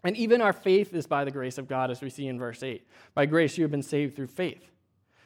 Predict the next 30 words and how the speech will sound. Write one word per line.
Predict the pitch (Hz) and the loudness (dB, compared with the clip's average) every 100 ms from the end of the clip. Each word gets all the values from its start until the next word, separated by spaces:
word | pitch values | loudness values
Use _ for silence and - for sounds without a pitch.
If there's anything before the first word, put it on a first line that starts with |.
| _ _ | _ _
See, | - 160 | -6 -2
the | 175 | 2
only | 208 233 | 4 4
way | 226 226 | 6 6
we | 208 | 4
can | 196 | -2
even | 202 185 | -2 -2
have | 165 160 185 | 0 0 0
this | 180 - | -2 -2
faith | - 170 175 | -2 0 -2
that's | 147 | -6
required | 139 123 160 156 | -6 2 6 6
to | 139 | 4
receive | 127 - 214 214 | -4 -4 -2 0
the | 143 | 0
grace | 143 139 123 165 _ _ _ | 0 0 0 -4 _ _ _
is | - 147 | -6 0
if | 165 170 - - - | 0 0 -20 -16 2
God | 151 185 202 | 4 8 8
has | 180 160 | 6 2
given | 151 185 165 | 4 4 4
us | 165 170 | 0 -2
in | 156 151 | -4 -2
grace | 131 165 160 156 | 2 2 2 2
the | 156 | 0
ability | 143 143 147 | 2 4 4
to | 143 | 2
have | 131 135 | 0 0
that | 131 117 | -2 -2
faith. | 190 165 - | -4 -4 -6